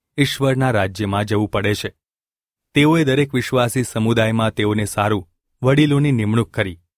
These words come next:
અને ઉપવાસ સહિત પ્રાર્થના કરીને તેઓને જે પ્રભુ પર તેઓએ વિશ્વાસ કર્યો હતો તેમને સોંપ્યા. પછી તેઓ પિસિદિયા થઈને પામફુલિયા આવ્યા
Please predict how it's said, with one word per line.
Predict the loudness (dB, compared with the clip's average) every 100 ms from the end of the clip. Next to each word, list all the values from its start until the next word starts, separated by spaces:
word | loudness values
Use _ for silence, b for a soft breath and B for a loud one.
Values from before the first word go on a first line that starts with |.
| _ _ -2
અને | 0
ઉપવાસ | -2 0 0 0
સહિત | -2 -2 -2 -4
પ્રાર્થના | 0 0 -2 -4 -4
કરીને | -2 2 0 0 _ _ _ _
તેઓને | 2 2 2 2
જે | 0
પ્રભુ | -2 -2 0 0
પર | 0 -2
તેઓએ | -4 -4 -2 -2
વિશ્વાસ | -4 -4 0 -2 -2
કર્યો | -4 0 2
હતો | 0 -4 -6
તેમને | -2 -2 -2 -4
સોંપ્યા. | -2 -4 -2 -4 -6 _ _ _ _ -4
પછી | 0 0
તેઓ | 2 0 2
પિસિદિયા | -2 0 0 2 0
થઈને | 0 -2 0 0 -4 _ _ _ -2
પામફુલિયા | -2 -2 -2 0 0
આવ્યા | 0 -4 -4 -6